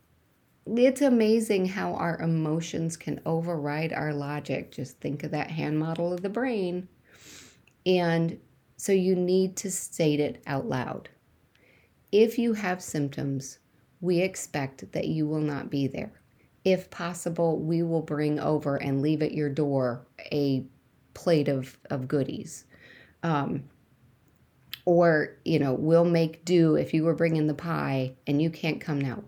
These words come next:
We'll make do. We're gonna have enough food." Um, we, we need to have that permission and that understanding that if you have symptoms, please don't show up. Um,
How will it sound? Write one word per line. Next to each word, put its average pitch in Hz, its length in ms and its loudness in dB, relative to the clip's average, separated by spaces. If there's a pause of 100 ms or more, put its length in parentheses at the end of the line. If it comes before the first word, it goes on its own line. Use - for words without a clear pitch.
(100)
We'll 196 420 0
make 180 260 0
do. - 300 -2 (400)
We're 151 300 -4
gonna 160 200 -2
have 151 300 -4 (120)
enough 135 280 -2
food." - 440 -10 (920)
Um, 147 440 0 (440)
we, 185 260 0
we 190 220 2
need 185 440 4
to 196 80 -2
have 165 280 -4
that 147 240 -4
permission 143 560 0
and 139 160 0
that 139 160 -2
understanding 139 720 -2
that 147 160 -4
if 135 160 -2
you 151 100 2
have 156 160 -2
symptoms, 135 480 -2
please 135 340 -4
don't 143 240 -8
show 143 280 -8
up. 156 240 -12 (760)
Um, 156 460 2